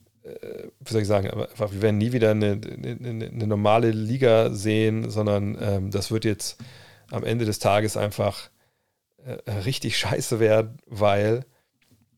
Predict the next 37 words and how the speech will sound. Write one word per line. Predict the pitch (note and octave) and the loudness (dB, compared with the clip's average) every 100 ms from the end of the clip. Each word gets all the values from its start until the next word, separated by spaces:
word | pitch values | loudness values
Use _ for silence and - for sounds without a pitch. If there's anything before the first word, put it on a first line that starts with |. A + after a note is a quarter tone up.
| _ _ _ _ _ | _ _ _ _ _
einfach | A2+ A2+ - G#2+ - - | -2 0 0 -2 -6 -16
wir | A#2+ B2 | -6 -4
immer | B2+ C3+ | 2 2
schon | B2+ | 2
wissen, | C3+ C#3 | -2 0
wer | C3+ | 2
Meister | D#3 F#3 - - | 2 0 -2 -6
wird.“ | - - | -8 -6
Und | - | 0
da | A2+ | 2
hatte | B2 C#3 | 2 2
er, | A2+ A#2+ A#2 - | 4 6 4 2
da | A2 | 4
haben | D3 F3+ | 4 6
Leute | D3+ | 6
ja | A#2 | 4
auch | G2+ | 4
durchaus | B2+ G2+ F2+ | 2 2 0
recht | G2 - | -4 0
gehabt | B2 - | 0 0
in | B2+ | -2
dem | A#2+ A#2+ | 0 0
Sinne. | A#2 B2+ C3+ - - - _ | 0 0 -2 -10 -20 -20 _
Auf | - A2 | -14 0
der | A2+ | 2
anderen | A2+ A2+ | 4 4
Seite | A2 A2 A#2+ G#2+ G#2 - | 4 4 6 6 4 -4
wurden | G2+ G#2 A2 | -4 2 2
da | G2+ G2 | 2 2
halt | G2 | 0
so | - | 0
Narrative, | G2 F#2+ - - G#2+ G#2 G2+ G2 C#3+ _ - - | -2 -4 -6 -6 -4 0 0 0 -6 _ -20 -14
äh, | - A2+ | -8 -6
bemüht, | A2 G#2 F#2 G2+ G2 | -4 -4 -2 -2 -4
so, | A2+ A#2+ | -10 -10
„Ja, | B2+ A2 A2+ A2+ | -10 -6 -2 -4
Superteams, | - C3 A#2 - A2+ A2 G#2+ - | -6 -6 -4 -4 -6 -4 -6 -8